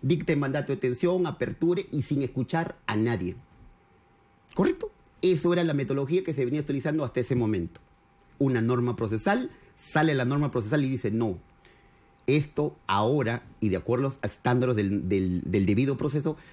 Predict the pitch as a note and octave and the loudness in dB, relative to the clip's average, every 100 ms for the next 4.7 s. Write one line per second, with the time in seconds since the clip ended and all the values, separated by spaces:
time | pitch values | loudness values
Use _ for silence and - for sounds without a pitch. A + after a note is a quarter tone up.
0 | - B2 B2 - G#3 F#3+ - B2 C#3+ - | -6 -2 -2 -2 0 0 0 -2 -2 2
1 | D3 D3 B2 C3 C#3+ - E3 - _ - | 2 4 2 2 0 -2 -6 -8 _ -14
2 | - G#2 - D3+ D3 D3 D#3 A2+ G#2+ G#2+ | -4 -2 2 2 4 4 2 0 0 0
3 | F#2+ C#3+ D3 G2+ G2+ D#3 D#3 D#3+ E3 F3 | 0 -2 0 0 2 2 2 2 2 2
4 | F3+ D4 - - - B3 | 0 -2 -4 -6 -4 -4